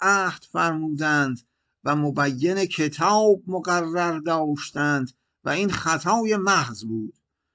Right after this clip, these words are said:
و جهل صرف. نعوذ بالله من هذا الظن.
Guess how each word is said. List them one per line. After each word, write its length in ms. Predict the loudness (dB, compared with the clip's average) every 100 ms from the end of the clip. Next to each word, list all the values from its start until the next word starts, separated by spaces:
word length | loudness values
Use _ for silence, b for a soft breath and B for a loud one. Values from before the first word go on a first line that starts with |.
| _ _ -2
و 140 | -2
جهل 440 | 0 0 0 -2
صرف. 640 | -4 -2 0 0 -4 -14 _ _ _ _ _
نعوذ 680 | -4 0 2 2 2 0 2
بالله 720 | 2 2 0 0 0 -2 -4 -8 -8
من 280 | -4 -4
هذا 560 | -4 -2 -2 -2 -4 -2
الظن. 680 | -2 -4 -4 2 2 2